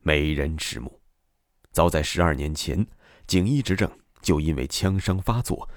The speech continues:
而不治身亡了。此后，赤备队尽管没有因为执政的死去而消失，但却在即将到来的大阪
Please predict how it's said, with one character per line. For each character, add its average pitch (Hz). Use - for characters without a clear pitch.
而 73
不 69
治 -
身 69
亡 50
了。 -
此 -
后， -
赤 -
备 85
队 -
尽 139
管 87
没 82
有 73
因 92
为 76
执 98
政 135
的 -
死 -
去 -
而 -
消 78
失， -
但 82
却 85
在 76
即 87
将 107
到 69
来 55
的 69
大 58
阪 50